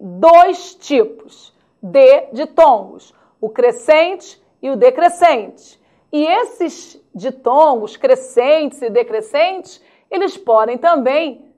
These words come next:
serem orais ou nasais. OK?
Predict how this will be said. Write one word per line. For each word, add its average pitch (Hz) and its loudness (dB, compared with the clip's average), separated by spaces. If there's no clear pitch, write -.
serem 269 -2
orais 302 2
ou 285 0
nasais. 277 -4
OK? 262 0